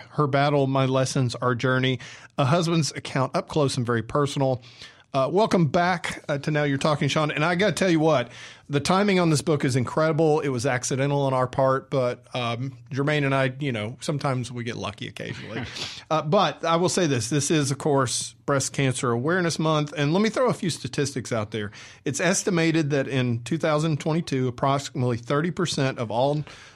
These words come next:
Speaker 1: new women cancer diagnosis will be breast cancer.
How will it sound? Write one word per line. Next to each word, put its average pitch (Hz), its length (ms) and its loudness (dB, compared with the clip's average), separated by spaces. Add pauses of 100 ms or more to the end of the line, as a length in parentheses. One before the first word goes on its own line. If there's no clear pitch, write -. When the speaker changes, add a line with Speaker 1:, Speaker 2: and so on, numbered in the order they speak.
Speaker 1:
new 160 220 2
women 160 320 2
cancer 143 400 0
diagnosis 123 840 0
will 127 160 0
be 120 140 -2
breast 113 320 -2
cancer. 92 400 -10